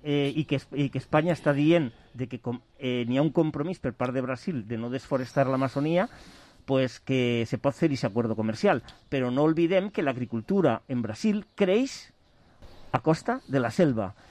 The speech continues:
I si fas un acuerdo comercial, pues, òbviament, a ells es anirà bé i anirà creixent a costa de la selva.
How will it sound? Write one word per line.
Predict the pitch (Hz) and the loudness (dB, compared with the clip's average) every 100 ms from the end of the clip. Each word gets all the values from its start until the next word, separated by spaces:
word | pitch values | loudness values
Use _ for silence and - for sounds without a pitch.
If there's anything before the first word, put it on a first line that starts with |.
| - - | -20 -10
I | - | -6
si | - | -4
fas | 98 190 | 0 0
un | 233 | 2
acuerdo | 151 143 160 180 | 2 2 2 2
comercial, | 220 226 - 262 254 320 _ _ _ _ _ - | 0 -2 0 0 0 -2 _ _ _ _ _ -8
pues, | 127 | -2
òbviament, | 151 160 165 220 | 2 2 4 2
a | 143 | 4
ells | 165 185 156 131 120 | 2 0 -2 -2 -2
es | 156 127 | -2 0
anirà | 135 117 139 | 0 2 2
bé | 170 190 294 - | 4 2 0 -6
i | 160 147 | -2 -2
anirà | 123 139 | 0 -4
creixent | - 196 175 220 226 233 | -2 -4 -2 -2 0 -2
a | 139 | -2
costa | 127 - 190 | -6 0 0
de | 190 | 2
la | 107 | 0
selva. | - 240 175 92 | 0 -2 0 -4